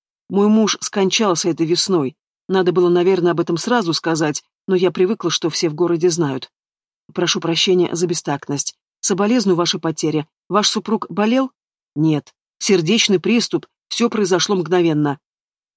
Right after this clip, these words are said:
«Господин Эвери скончался в доме?»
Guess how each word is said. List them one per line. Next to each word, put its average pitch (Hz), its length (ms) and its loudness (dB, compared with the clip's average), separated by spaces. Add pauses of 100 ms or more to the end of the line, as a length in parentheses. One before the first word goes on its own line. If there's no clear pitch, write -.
(800)
«Господин 190 540 0
Эвери 196 420 2
скончался 185 560 -2
в 175 60 -8
доме?» 196 320 0